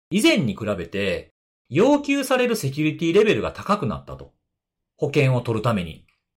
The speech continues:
で、保険の仕組み自体が、まあ、より複雑になった。まあ、これは、あの、こういう場合はこの限りではないみたいなやつとかだと思うんですけども、まあ、約款みたいなやつですよね。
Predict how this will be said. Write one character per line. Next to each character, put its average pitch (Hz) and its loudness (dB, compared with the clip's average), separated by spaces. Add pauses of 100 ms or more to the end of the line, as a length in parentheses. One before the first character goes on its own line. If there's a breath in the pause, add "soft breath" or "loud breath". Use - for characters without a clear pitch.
(460)
で、 208 0
保 226 2
険 262 0
の 277 2
仕 - -8
組 262 -4
み 269 -2
自 269 -6
体 240 6
が、 220 4
ま 170 2
あ、 - 2
よ 143 2
り 185 2
複 - -2
雑 151 2
に 143 -2
な 95 -4
っ - -20
た。 78 -10
ま 131 -4
あ、 - -8
こ 151 0
れ 147 4
は、 147 6
あ 143 2
の、 131 -2
こ 156 2
う 151 2
い 151 2
う 143 0
場 151 6
合 131 6
は 104 2
こ 131 -2
の 123 0
限 117 0
り 95 -4
で 95 -4
は 85 -2
な 92 -4
い 98 -2
み 87 -6
た 85 -10
い - -10
な 78 -12
や 78 -12
つ - -20
と - -20
か 82 -14
だ 76 -12
と 82 -14
思 87 -8
う - -10
ん 76 -10
で 71 -14
す - -18
け 76 -20
ど 80 -12
も、 90 -8
ま 87 -8
あ、 - -4
約 113 -2
款 110 0
み 104 -2
た 90 -6
い 80 -8
な 80 -8
や 71 -10
つ 73 -18
で 69 -16
す 67 -18
よ 78 -12
ね。 185 -2